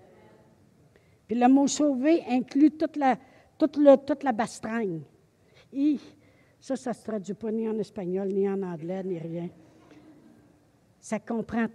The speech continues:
tout ce qu'il a accompli à la croix. Amen.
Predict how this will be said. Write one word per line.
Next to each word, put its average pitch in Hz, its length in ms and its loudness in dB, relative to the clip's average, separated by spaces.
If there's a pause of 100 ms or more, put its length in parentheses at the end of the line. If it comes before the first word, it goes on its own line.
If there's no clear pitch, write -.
tout 302 180 0
ce - 160 -16
qu'il 214 260 -4
a 233 220 2
accompli 214 720 -6
à 196 80 -8
la 185 160 -6
croix. 180 400 -10 (800)
Amen. 220 460 -2